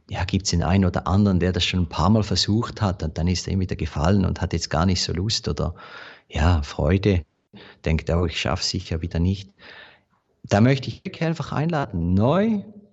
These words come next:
ganz einfach, ganz kindlich, ohne große Gedanken und Vorstellungen, sagen, „Herr, ich versuche es diese Fastenzeit noch einmal, schenke du mir die Gnade.“ Ich antworte mit, mit dem, was ich kann,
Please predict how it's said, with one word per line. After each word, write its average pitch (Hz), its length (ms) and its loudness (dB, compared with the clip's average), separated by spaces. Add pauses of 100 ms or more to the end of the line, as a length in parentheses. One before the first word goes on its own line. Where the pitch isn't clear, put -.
(140)
ganz 165 300 -4
einfach, 131 640 -6
ganz 101 280 -2
kindlich, 143 640 -4 (440)
ohne 101 360 2
große 95 420 -4
Gedanken - 500 -4
und - 120 -4
Vorstellungen, 90 600 -2 (320)
sagen, 82 380 0 (580)
„Herr, 107 320 0
ich 101 120 -12
versuche 95 420 -6
es 85 120 -6
diese 82 240 -6
Fastenzeit 82 580 -4
noch - 180 -6
einmal, 113 480 2 (220)
schenke 101 400 0
du 80 140 -6
mir 78 140 -4
die - 140 -10
Gnade.“ - 400 -12 (220)
Ich 76 180 -4
antworte 139 420 0
mit, 113 380 -2
mit 98 160 -4
dem, 160 160 4
was 160 140 0
ich 110 120 -6
kann, 196 380 0